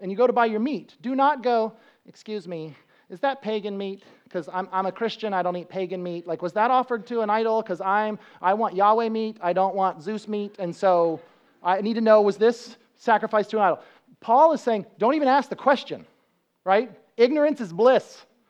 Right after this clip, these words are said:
Just don't, don't say a word, just buy it, eat it, enjoy it, thank your God, the true God, for it, and don't even ask them where it came from. That's what he means by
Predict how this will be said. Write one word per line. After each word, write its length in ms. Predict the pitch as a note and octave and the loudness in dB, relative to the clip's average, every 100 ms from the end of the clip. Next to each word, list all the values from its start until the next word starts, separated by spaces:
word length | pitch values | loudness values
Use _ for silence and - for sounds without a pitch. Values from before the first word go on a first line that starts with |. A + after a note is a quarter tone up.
| _ | _
Just 400 | F3+ A3+ A3 G3 | 4 4 2 -2
don't, 300 | G#3 G#3+ F#3+ | 2 2 0
don't 180 | G3 G3 | -2 0
say 160 | G#3+ | 2
a 60 | F#3 | 4
word, 380 | G3 C4 D#4+ G#3+ | 6 6 6 2
just 260 | F#3+ - | -4 -2
buy 280 | G3 A3+ C#4 | 2 4 4
it, 120 | C#4+ - - _ - | 2 -2 -20 _ -6
eat 220 | C4+ D4+ | -2 4
it, 240 | C#4 C4+ - | 4 2 -6
enjoy 380 | F#3+ D#3+ B3 C4 | -6 4 8 8
it, 240 | C4+ C4+ - - | 8 4 -14 -2
thank 340 | B3+ C4 B3+ - | 0 2 0 -8
your 280 | F3+ C4 D4 | 2 6 8
God, 380 | A#3+ A3+ A#3 F#3+ | 8 8 8 4
the 60 | |
true 280 | G#3 B3+ B3+ | -2 -2 0
God, 300 | A#3+ A3+ G#3 | 6 6 4
for 300 | - A#3+ B3 | 2 4 6
it, 100 | B3 | 4
and 120 | G#3 F#3+ | 0 0
don't 160 | A3+ | 2
even 140 | B3+ A3+ | 0 0
ask 240 | A3+ G#3 | -2 -4
them 120 | G#3+ | -6
where 120 | E3 | -6
it 60 | D3+ | -6
came 180 | C#3+ C3 | -10 -12
from. 260 | B2+ A2 - | -14 -14 -2
That's 280 | F#3+ - | 0 0
what 120 | A#3+ A3+ | -4 -4
he 100 | A3+ | -4
means 240 | A3 F#3 | -4 -4
by 200 | F#3+ | -2